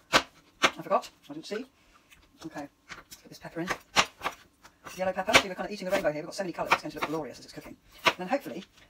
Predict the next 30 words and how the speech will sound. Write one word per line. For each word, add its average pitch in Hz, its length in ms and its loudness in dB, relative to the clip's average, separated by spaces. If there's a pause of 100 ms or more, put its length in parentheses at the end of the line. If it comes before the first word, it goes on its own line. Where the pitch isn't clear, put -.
the 208 60 -4
mix - 220 -2
of - 140 -6
yellow, 156 240 0
green 160 360 -6
and 156 120 -8
red 165 200 0
will 160 80 -6
make 175 140 -6
it - 60 -10
brown, 202 340 2 (460)
like 160 140 -2
your 156 80 -6
traditional 160 260 -4
chilli 160 260 -4
is 156 180 -4
a - 40 -14
brown 143 220 -6
colour. 139 180 -10 (1000)
There 147 80 -2
is 151 80 -4
method 170 200 -4
in 180 100 -4
my 202 100 -2
madness. - 340 -10 (1600)
Right, 131 80 -12
let's - 140 -14
get - 100 -14
these 131 100 -12
mushrooms 139 360 -12